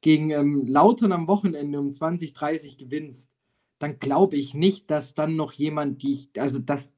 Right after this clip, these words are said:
dich dann noch je-, jemand einholt, egal ob das jetzt,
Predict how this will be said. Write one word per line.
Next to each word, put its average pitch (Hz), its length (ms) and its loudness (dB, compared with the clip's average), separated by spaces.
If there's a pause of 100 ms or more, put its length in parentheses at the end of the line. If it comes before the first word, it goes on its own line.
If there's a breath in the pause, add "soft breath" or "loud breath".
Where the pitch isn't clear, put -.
(100)
dich - 140 -6
dann 147 140 4
noch 139 100 4
je-, 135 260 4 (240 loud breath)
jemand 147 320 4
einholt, 131 480 6
egal 143 300 4
ob - 100 -2
das 135 180 -4
jetzt, 143 320 -6